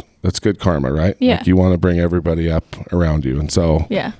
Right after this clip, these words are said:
Speaker 1: it's
Speaker 2: for
Speaker 1: kinda
Speaker 2: sure.
Speaker 1: cool to hear that some of them are like that. 'Cause like you said, you can hang with it. You can call Carly Lo-, Lloyd off a ball
Speaker 2: <laughs> Yeah.
Speaker 1: and,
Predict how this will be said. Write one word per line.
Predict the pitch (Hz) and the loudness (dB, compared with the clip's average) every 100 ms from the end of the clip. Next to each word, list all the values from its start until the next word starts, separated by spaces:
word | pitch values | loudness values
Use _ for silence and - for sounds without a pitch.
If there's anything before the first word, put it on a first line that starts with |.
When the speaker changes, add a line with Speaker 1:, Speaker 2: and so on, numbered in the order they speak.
| - | -6
Speaker 1:
it's | 214 | -2
Speaker 2:
for | |
Speaker 1:
kinda | - 185 | 0 -2
Speaker 2:
sure. | - | 0
Speaker 1:
cool | 101 92 85 | 2 2 2
to | |
hear | 76 85 82 | 0 0 0
that | 73 - | -2 -2
some | 85 80 | 0 2
of | |
them | 73 73 | 2 0
are | |
like | 71 78 - | 0 -4 -2
that. | 67 | -4
'Cause | - 110 | 0 0
like | 139 135 | 2 2
you | 127 | 0
said, | 156 156 95 - _ _ _ _ _ - | 0 -2 -6 -12 _ _ _ _ _ 0
you | 131 | 2
can | 123 | 2
hang | 107 143 | 2 2
with | 101 | 0
it. | - | 0
You | 107 | 0
can | 135 123 | 0 0
call | 127 143 | 0 -2
Carly | - 117 117 | 0 -2 0
Lo-, | 113 113 117 | 0 2 2
Lloyd | 117 117 120 | 2 2 4
off | 117 117 | 2 2
a | 113 | 2
ball | 113 123 110 214 214 - | 2 2 0 -2 -6 -10
Speaker 2:
<laughs> | - - 113 131 | -8 -6 -6 0
Yeah. | 202 113 | 0 2
Speaker 1:
and, | 104 | 0